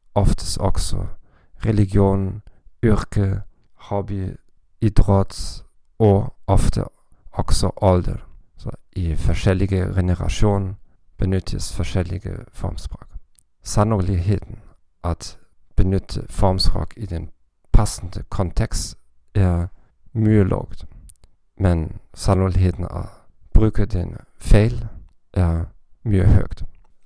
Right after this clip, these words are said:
Andre argumenten er at even hvis du bruker formspråk på korrekt måte, så kan det vel være at den andre personen forstår ikke, hva du mener.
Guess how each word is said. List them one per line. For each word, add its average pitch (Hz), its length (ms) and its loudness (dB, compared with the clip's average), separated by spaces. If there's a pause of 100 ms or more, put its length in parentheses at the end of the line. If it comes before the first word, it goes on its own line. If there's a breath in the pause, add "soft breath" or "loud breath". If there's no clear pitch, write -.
Andre 135 240 -4
argumenten 98 500 -2
er 82 160 -4
at - 340 -12 (400)
even 92 500 2 (480)
hvis - 240 0
du - 240 -8
bruker 95 420 -2 (460)
formspråk 92 680 2 (120)
på - 340 0
korrekt - 400 0
måte, 98 380 -4 (360)
så - 160 -6
kan 113 220 2
det 87 140 0
vel 101 200 0
være 98 360 0
at - 240 -12 (400)
den 92 120 -6
andre 101 280 -2
personen 98 480 2
forstår - 560 0 (100)
ikke, - 260 -8 (440)
hva - 120 -6
du - 160 -8
mener. - 280 -10